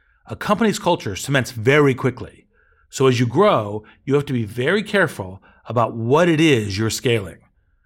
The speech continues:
You can get away with a lot more when your staff is teeny, say, two or three people.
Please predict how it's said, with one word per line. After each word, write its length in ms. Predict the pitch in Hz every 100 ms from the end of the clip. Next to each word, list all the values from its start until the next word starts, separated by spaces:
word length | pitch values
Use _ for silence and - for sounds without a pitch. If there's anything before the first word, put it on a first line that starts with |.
| _ _
You 100 | 123
can 80 | 131
get 140 | 170
away 180 | 160 147
with 140 | 123
a 40 | 107
lot 360 | 117 156 175
more 480 | 165 151 113 101 107 _
when 140 | 120 117
your 80 | 104
staff 320 | - 123 117
is 80 | -
teeny, 560 | - 175 98 87 - _ _ _
say, 420 | - 117 92 - _ _
two 180 | - 120
or 60 | 90
three 180 | 95
people. 420 | 98 107 - -